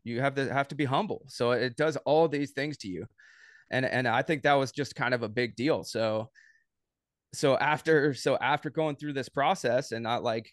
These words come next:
I'm helping all these dudes and I happen to be the, I got as jacked as I've ever been in my life, bro.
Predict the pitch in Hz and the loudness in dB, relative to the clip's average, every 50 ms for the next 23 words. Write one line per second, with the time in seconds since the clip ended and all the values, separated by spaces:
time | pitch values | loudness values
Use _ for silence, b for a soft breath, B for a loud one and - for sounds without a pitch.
0 | _ _ _ _ 101 113 117 135 139 139 139 151 147 143 143 131 120 120 110 - | _ _ _ _ -8 -6 -2 0 0 0 0 0 0 0 0 0 -2 -4 -4 -2
1 | 131 131 143 151 151 156 156 147 - 117 107 120 120 117 107 117 120 127 131 131 | 0 0 2 2 2 2 2 0 -2 -4 -4 -2 -2 0 0 0 2 2 2 0
2 | - 151 135 131 127 135 120 120 113 110 - 110 117 101 107 - - 135 131 120 | 0 -4 -8 -6 -6 -6 -2 -2 -2 -2 0 -2 -4 -4 -4 -2 0 0 0 0
3 | 110 107 - - 135 117 120 - 127 117 123 120 117 113 113 110 110 110 117 113 | -2 -4 -4 -2 0 0 0 -2 -2 -2 -2 0 0 0 -2 -4 -4 -4 -4 -4
4 | 113 110 110 110 110 110 110 113 104 101 101 - - - 107 104 104 110 117 | -2 0 2 2 2 2 2 0 0 -2 -4 -6 -8 -6 -6 -4 -4 -4 -6